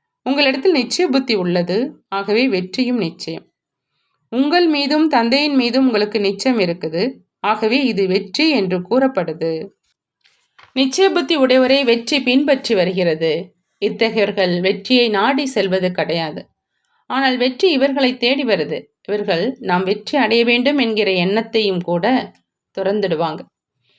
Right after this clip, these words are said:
இவ்வாறு அனைத்தையும் மனதளவுல துறந்துவிட்ட துறவிகளா நீங்க? உறவுகளை மட்டுமே துறந்தவர்களாக இல்லாமல்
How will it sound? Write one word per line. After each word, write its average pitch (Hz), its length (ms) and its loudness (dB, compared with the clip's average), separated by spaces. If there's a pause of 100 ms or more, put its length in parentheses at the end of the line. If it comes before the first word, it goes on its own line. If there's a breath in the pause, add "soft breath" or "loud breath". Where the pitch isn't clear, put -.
(200)
இவ்வாறு 269 360 4 (140)
அனைத்தையும் 254 640 2
மனதளவுல 247 560 2 (140)
துறந்துவிட்ட 226 520 2 (140)
துறவிகளா 220 480 2 (100)
நீங்க? 208 220 0 (1120)
உறவுகளை 311 520 2 (100)
மட்டுமே 247 440 2 (680)
துறந்தவர்களாக 233 680 2 (140)
இல்லாமல் 185 420 0